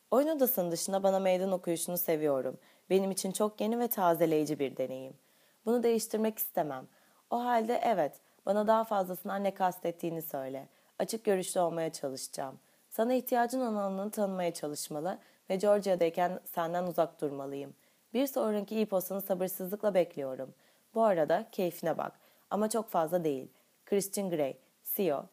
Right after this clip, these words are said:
Grey Şirketler Topluluğu. Gönderi basıp soğuk kahvemden bir yudum alıyorum.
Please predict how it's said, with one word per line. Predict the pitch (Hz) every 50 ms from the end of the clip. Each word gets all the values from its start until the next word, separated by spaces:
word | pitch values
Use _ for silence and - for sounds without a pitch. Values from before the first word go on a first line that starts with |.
| _ -
Grey | - 196 190 190 185
Şirketler | - - 175 - - 165 - - 165 156 147 -
Topluluğu. | - 131 - - - 131 135 135 127 127 131 _ _ _ _ _ _ _ _ _ _ _ _ - -
Gönderi | 208 214 233 247 302 339 349 247
basıp | 214 202 - 233 226
soğuk | - - 226 226 220 -
kahvemden | 208 190 180 170 175 170 175 180 185 190 190
bir | 180 175
yudum | 170 165 160 165 156 147
alıyorum. | 139 135 139 139 139 139 143 135